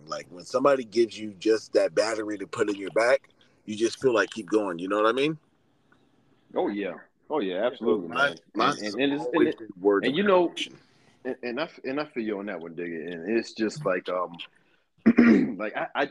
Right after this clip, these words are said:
Speaker 2: I don't like to receive all of it. "Hey, good, you know, thank you for the service, so for your service," or "You're, you know, you're doing a good job," this, this and that, blah, blah, blah. No,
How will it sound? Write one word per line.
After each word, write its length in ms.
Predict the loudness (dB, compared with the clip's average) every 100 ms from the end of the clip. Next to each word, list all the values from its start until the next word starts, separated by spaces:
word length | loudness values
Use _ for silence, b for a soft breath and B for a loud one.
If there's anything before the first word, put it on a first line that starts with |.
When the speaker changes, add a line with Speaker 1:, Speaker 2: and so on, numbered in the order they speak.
| -2
Speaker 2:
I 100 | -4
don't 300 | -2 -6 -6 -8
like 220 | -8 -8 -10 _ -18
to 80 | -16
receive 500 | -16 -14 -12 -10 -6
all 220 | -6 -4
of 140 | -6
it. 40 | -6
"Hey, 320 | -4 -2 -2
good, 240 | -2 -2 -2
you 100 | -4
know, 300 | -2 -2 -4
thank 160 | -6 -6
you 80 |
for 140 | -4 -4
the 100 | -4
service, 480 | -4 -4 -2 -6 -8 -6
so 240 | -2 -2 0
for 100 | -2
your 100 | -2
service," 420 | -4 -2 -2 -2
or 240 | 0 0
"You're, 300 | -2 -2 -2
you 180 | -4 -4
know, 140 | -2 -2
you're 180 | -2
doing 220 | -2 -2 0
a 40 |
good 200 | -2 0
job," 300 | 0 -2 -2
this, 160 | -6 -8 _ -8
this 220 | -8 -6
and 100 | -6
that, 220 | -6 -4
blah, 200 | -4 -2
blah, 180 | -2 -4
blah. 140 | 0
No, 180 | 2 2